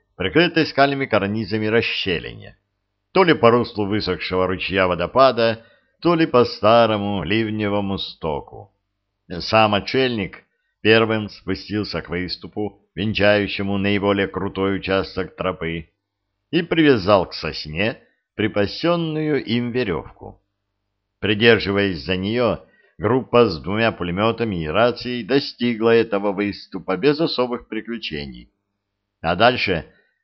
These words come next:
пройдя каменным лабиринтом метров сто влево по склону, наткнулась на еще одну расщелину, которая как бы подрезала склон,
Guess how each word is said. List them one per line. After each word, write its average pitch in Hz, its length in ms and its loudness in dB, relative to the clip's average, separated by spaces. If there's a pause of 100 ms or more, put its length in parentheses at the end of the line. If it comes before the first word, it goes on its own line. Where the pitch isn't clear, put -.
пройдя 104 360 2
каменным 95 640 -2
лабиринтом 90 680 -4
метров 95 520 -4
сто 98 340 -2
влево 90 360 0
по 78 160 -6
склону, 95 680 -6 (420)
наткнулась 160 880 0
на 120 140 0
еще 151 540 0
одну 71 200 -8
расщелину, 95 880 -4 (480)
которая 170 520 2
как 139 280 0
бы 131 140 -2
подрезала 110 760 0
склон, 113 840 -2